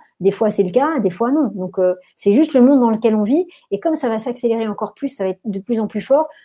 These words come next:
pensez bien à ça, hein, pensez bien à apprendre des techniques de nettoyage. Pensez bien à ça parce que c'est ça qui nous déconnecte de notre propre lumière. C'est ça qui nous fait douter de cette lumière. C'est, c'est ça qui nous fait douter de cette lumière. Euh, ce sont toutes ces énergies négatives qui ne veulent pas qu'on se connecte à cette lumière.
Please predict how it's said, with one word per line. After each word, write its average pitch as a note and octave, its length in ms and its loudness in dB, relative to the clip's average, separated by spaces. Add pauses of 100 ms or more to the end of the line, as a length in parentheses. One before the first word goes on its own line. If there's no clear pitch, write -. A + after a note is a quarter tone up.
(100)
pensez A#3+ 300 0
bien A3 200 0
à - 20 -2
ça, F3+ 240 -10 (140)
hein, G3 300 -8
pensez F#3+ 240 -2
bien G#3+ 200 -2
à F#3+ 120 -4
apprendre A#3+ 380 -4
des F#3+ 80 -2
techniques G#3 320 -2
de F#3+ 80 -6
nettoyage. G3+ 480 0 (260)
Pensez A3+ 260 2
bien A3+ 160 4
à G#3+ 40 2
ça D#4 160 0
parce C#4 160 -4
que C#4+ 140 2
c'est B3 140 -2
ça D#4 120 -2
qui D4+ 140 -4
nous A#3 100 4
déconnecte A3+ 500 0
de G#3 120 -2
notre G#3 260 -6
propre G#3+ 300 -6
lumière. A3 280 0 (640)
C'est D4 120 0
ça E4+ 180 0
qui F4 120 -2
nous A#3+ 120 6
fait A#3+ 140 -2
douter A#3+ 460 0
de F#3+ 120 -8
cette F#3 240 -8
lumière. F#3+ 420 -8
C'est, G3+ 400 -4
c'est B3 160 -4
ça C#4 240 -6
qui A#3 160 -6
nous G#3 80 0
fait G3+ 160 -2
douter G3 300 -2
de G#3 40 -8
cette F#3 200 -8
lumière. F#3 260 -8 (380)
Euh, F3+ 320 -6 (560)
ce - 320 -10
sont D4 140 -2
toutes D4 240 -4
ces B3 180 2
énergies A3+ 300 0
négatives A3+ 540 0 (200)
qui A#3 120 0
ne G#3 80 4
veulent B3+ 240 4
pas C#4+ 180 2
qu'on B3 140 -4
se - 80 -10
connecte G3+ 280 -4
à G3 40 -4
cette G3+ 240 -6
lumière. G3+ 260 -8